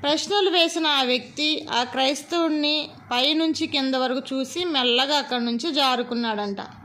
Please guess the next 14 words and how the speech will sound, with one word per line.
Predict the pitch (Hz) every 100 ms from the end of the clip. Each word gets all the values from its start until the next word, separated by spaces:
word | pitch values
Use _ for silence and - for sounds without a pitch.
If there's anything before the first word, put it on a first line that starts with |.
| - - - - - - - - -
క్రీస్తుని | 330 427 415 427 392
గురించి, | 381 370 349 349 370
ఆయన | 311 302
దైవత్వం | 285 233 240 294 302 285 311 277
గురించి | 285 285 262 294
ప్రశ్నించే | 247 254 254 311 311 311 302
వారికి | 262 240 226 247 302 370 240 - - - - - -
మార్పు | 254 294 392 392 403 359
చెందిన | 339 320 311
నీ | 302 285 247
జీవితమే | 214 285 311 311 285 294
గొప్ప | 294 254 254 294
జవాబు | 240 240 226 269 247
కావాలి. | 247 240 220 202 190